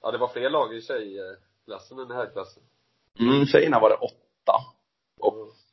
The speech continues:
Speaker 2: killarna var det sex lag.
Speaker 1: Ja.
Speaker 2: Men det blev, tyvärr, hur ska jag säga, att åtta lag är väl kanske det sämsta antalet man kan ha. Men då var de tvungna att kö-, köra gruppspel då. Eh,
Speaker 1: Mm.
Speaker 2: så du har tre, du har tre matcher att spela och sen,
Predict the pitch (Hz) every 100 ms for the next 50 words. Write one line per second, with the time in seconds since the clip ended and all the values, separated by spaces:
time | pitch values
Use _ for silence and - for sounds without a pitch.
0 | - 104 98 87 90 104 - - - -
1 | _ _ _ _ _ _ _ - - -
2 | - 107 107 113 113 - - _ _ _
3 | _ _ _ _ _ - - 127 147 113
4 | 101 101 101 - 117 104 - 113 - -
5 | 107 101 101 101 101 104 101 101 101 104
6 | 104 107 - 110 110 - 110 107 107 107
7 | 104 104 101 - - 120 107 101 _ _
8 | _ _ _ _ _ _ _ _ _ _
9 | _ - 117 120 110 113 117 - - 127
10 | 113 110 - - 117 101 - _ _ _
11 | _ _ _ _ _ _ _ - 104 107
12 | 101 123 127 - 110 110 117 - 113 107
13 | 113 107 107 - 104 - 107 98 101 104
14 | 101 98